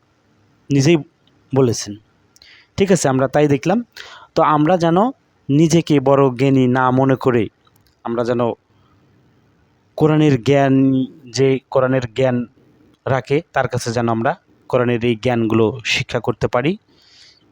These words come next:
এটি হচ্ছে আমাদের এই সূরা কাহফের, আঠারো নম্বর সূরা কাহফের ষাট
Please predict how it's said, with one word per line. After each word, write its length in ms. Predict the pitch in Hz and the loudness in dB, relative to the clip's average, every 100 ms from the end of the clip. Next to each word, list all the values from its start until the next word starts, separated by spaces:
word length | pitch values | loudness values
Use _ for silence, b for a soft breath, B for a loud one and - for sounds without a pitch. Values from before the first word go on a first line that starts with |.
| _ | _
এটি 180 | 147 139 | -4 2
হচ্ছে 240 | 160 - 139 131 | 2 2 0 0
আমাদের 400 | 123 123 117 120 - - _ _ _ _ _ | -2 -4 -2 -2 -4 -18 _ _ _ _ _
এই 100 | 120 | -6
সূরা 320 | 110 127 120 117 139 - _ - | -2 0 0 -2 -6 -14 _ -8
কাহফের, 380 | 135 131 143 143 131 | -4 -2 0 0 0
আঠারো 200 | 120 120 | -2 -2
নম্বর 180 | 131 127 | 0 -2
সূরা 160 | 131 123 | -2 -2
কাহফের 280 | 123 120 117 | -2 -2 -2
ষাট 220 | 110 127 | -2 -6